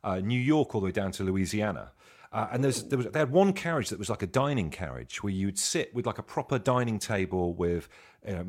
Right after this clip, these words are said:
metal knife and fork and a, and, and cutlery and a tablecloth and wine and all that kind of thing. And you end up having s-, uh, dinner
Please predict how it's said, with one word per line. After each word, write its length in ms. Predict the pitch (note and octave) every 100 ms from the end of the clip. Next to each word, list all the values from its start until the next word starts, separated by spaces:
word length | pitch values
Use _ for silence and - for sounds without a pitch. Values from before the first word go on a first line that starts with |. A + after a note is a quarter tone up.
| F#2
metal 300 | B2+ C3+ C3
knife 240 | A#2+ A2 -
and 100 | -
fork 380 | B2+ A2 -
and 100 | G2+
a, 180 | F#2 E2+ - - -
and, 240 | F#2+ E2+ E2+
and 320 | - F2 E2+ -
cutlery 680 | - A#2+ A2 G#2+ G#2+ G2+
and 320 | F#2 F#2 F2 F2+
a 20 |
tablecloth 720 | - B2+ G#2+ G#2 - G#2+ -
and 140 | F2+ E2+
wine 320 | B2 A#2 G2+
and 80 | G2+
all 120 | G#2
that 120 | -
kind 100 | G2
of 60 | -
thing. 200 | E2 E2+ G#2+ -
And 80 | C#3+
you 60 |
end 100 | F3
up 80 | F3+
having 200 | C3+ B2
s-, 280 | G#2 - -
uh, 220 | A2 F#2+ F#2
dinner 340 | D#3 A#2